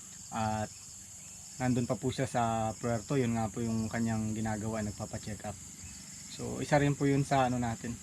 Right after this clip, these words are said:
sa mga napuntahan, yung konting ano natin, budget natin, napunta rin dun yung iba. And, pero wag po kayo mag-alala dahil si Mama B po ay ano na, pabalik na siya dito. At yun,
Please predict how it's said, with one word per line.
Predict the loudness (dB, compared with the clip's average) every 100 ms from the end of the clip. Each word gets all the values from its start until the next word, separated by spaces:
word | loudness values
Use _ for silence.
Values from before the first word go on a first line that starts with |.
| -10 -6
sa | -2
mga | -2 -2 -2 -2 -2 -2 -4 -6 -10 -14 -14 -14 -14 -14 -14 -14 -6
napuntahan, | -4 0 0 2 4 4 4 0
yung | -2 -2 -4 -6 -10 -12 -12 -14 -8
konting | -2 -2 0 0 2 2 0
ano | -2
natin, | -2 -4 -4 -2
budget | -2 -2 -4 -2
natin, | -4 0 -2
napunta | -2 -4 -2 -2
rin | 0
dun | 0 -2 -2
yung |
iba. | -4 -6 -8 -10 -14 -12 -12 -12 -10 -2
And, | 0 2 2 2 2 -2 -6 -14 -14 -14 -12 -12 -12 -12 -2
pero | 4 6
wag | 6
po | 6
kayo | 8 8
mag-alala | 8 8 10 8 6 2
dahil | 2 4
si | 4
Mama | 6 6 6
B | 4 2
po | 2
ay | 2
ano | 2 2
na, | 0 -2
pabalik | 0 0 0 -2
na |
siya | -2 0
dito. | 0 0 -2 -6 -6 -14 -16 -16 -10 -6
At | -6 2
yun, | 4